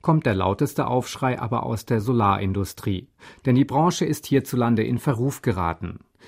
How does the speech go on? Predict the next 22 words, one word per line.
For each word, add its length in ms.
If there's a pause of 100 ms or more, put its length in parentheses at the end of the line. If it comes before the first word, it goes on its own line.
(160)
Mittlerweile 640
hat 160
sich 180
der 100
Begriff 400
Solarbarone 1040
etabliert. 680 (320)
Damit 340
werden 300
abschätzig 680
jene 340
bezeichnet, 720 (260)
die 80
sich 220
mit 160
der 100
Sonnenkraft 760
eine 240
goldene 460
Nase 380
verdient 500
haben. 300